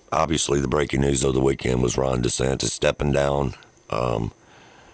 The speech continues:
let's get Charlie Kirk's take on this. I've said this daily for the last year. Ron DeSantis is America's greatest governor. He is an absolute hero for the good he's done in Florida.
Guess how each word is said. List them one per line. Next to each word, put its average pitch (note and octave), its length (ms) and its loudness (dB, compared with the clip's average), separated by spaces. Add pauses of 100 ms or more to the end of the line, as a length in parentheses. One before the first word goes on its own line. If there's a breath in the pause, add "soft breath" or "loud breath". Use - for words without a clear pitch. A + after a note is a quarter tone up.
(180 loud breath)
let's - 100 -2
get - 240 -2
Charlie D2+ 400 2
Kirk's D#2 380 -2
take C2+ 260 0
on C2 220 0
this. B1+ 340 2
I've C2 220 0
said C#2+ 240 0
this C2 160 2
daily C#2+ 280 2
for C2 140 -2
the B1+ 100 0
last C2 320 0
year. C2+ 120 2
Ron E2 260 2
DeSantis D2+ 560 0
is B1+ 140 -2
America's C2+ 440 0
greatest B1+ 380 0
governor. B1 420 0 (600 loud breath)
He - 100 -2
is D#2 160 0
an C2 100 0
absolute C#2+ 520 2
hero D2 400 0
for A#1 180 -2
the A#1+ 100 -2
good C2 240 0
he's A#1+ 140 -4
done B1 220 -2
in A#1 80 -2
Florida. A1+ 480 -2